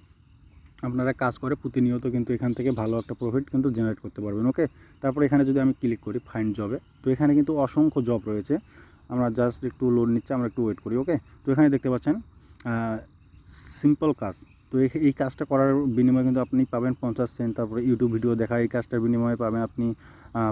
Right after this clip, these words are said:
পনেরো সেন্ট, তারপর ফার্স্ট পেমেন্ট, এই কাজটা করার জন্য আপনি পাবেন, আহ, বিশ টাকার মতো, তারপর সহজ কাজ, এই কাজটার জন্য আপনি পাবেন এরকম, আহ, ষোলো, সতেরো, আঠারো টাকার মতো, বিশ টাকার মতো পাবেন। ওকে,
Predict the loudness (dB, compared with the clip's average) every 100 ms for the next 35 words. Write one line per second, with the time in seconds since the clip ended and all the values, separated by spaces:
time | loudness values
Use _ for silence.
0 | 0 0 2 0 -2 -2 -2 -6 -8 -6
1 | -6 -4 -4 -2 -2 0 0 0 -2 -4
2 | -6 -6 -2 -4 -2 -2 -2 -6 -10 -4
3 | -2 -2 -4 -12 -20 -20 -6 -2 0 -2
4 | -8 -20 -20 _ _ -20 _ _ _ -20
5 | -4 -2 -2 -2 0 0 0 -2 -2 -4
6 | 0 0 0 -2 -2 -2 -2 -2 -4 -2
7 | -2 -2 -4 -4 -2 -2 -2 -4 -2 -2
8 | -2 -2 -2 -4 -6 -6 -8 -6 -4 -4
9 | -6 -4 -4 -4 -2 -4 -4 -6 -6 -6
10 | -8 -4 -4 0 0